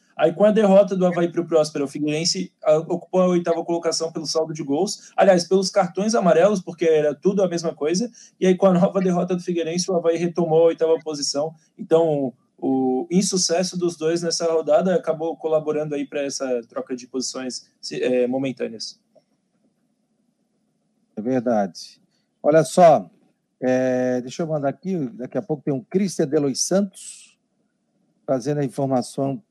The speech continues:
Speaker 2: pra gente. O que que tinha falado ali? Desculpa que eu nem, nem falei, falei pra ti, é verdade. O que que você falou ali?
Speaker 1: Não, sobre a troca de posições, porque quando iniciou a rodada, tava o, o Avaí em oitavo e o Figueirense em nono. Aí, com a derrota do Avaí,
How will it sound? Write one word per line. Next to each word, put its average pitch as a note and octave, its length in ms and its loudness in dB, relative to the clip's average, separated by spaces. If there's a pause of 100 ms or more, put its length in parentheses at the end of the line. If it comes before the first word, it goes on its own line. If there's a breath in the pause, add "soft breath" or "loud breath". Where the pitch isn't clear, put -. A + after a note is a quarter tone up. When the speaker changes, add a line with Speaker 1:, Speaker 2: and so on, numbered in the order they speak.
Speaker 2:
pra - 180 0
gente. - 480 -4
O - 80 -20
que G#3 140 -4
que F#3+ 60 -16
tinha G#3 140 4
falado F3 340 4
ali? F3+ 120 -2
Desculpa E3+ 320 -4
que D3 80 -8
eu D3+ 60 0
nem, E3 320 -2
nem D#3+ 180 -2
falei, D#3 320 2
falei D#3+ 220 0
pra D#3 120 0
ti, D3+ 140 -2
é C#3+ 80 4
verdade. C#3 320 2
O - 40 -14
que C3+ 100 -4
que - 80 -12
você C#3 100 -2
falou C3+ 220 2
ali? F#3 260 0 (1080)
Speaker 1:
Não, G3 240 6
sobre F3 280 2
a F3 60 4
troca F3+ 280 2
de F3 80 -2
posições, F3 540 0
porque - 240 -8
quando D#3+ 180 0
iniciou F3 380 4
a - 20 2
rodada, F#3+ 500 4
tava E3+ 220 0
o, E3 240 -4
o D#3 60 6
Avaí D3+ 260 2
em E3 40 -8
oitavo D#3+ 420 2
e - 20 0
o D#3+ 100 -4
Figueirense D3+ 440 -6
em D3 40 -10
nono. D3+ 400 -2
Aí, D#3 200 2
com F3+ 80 -2
a F3 60 2
derrota F3 380 0
do F3+ 120 4
Avaí, D#3+ 440 0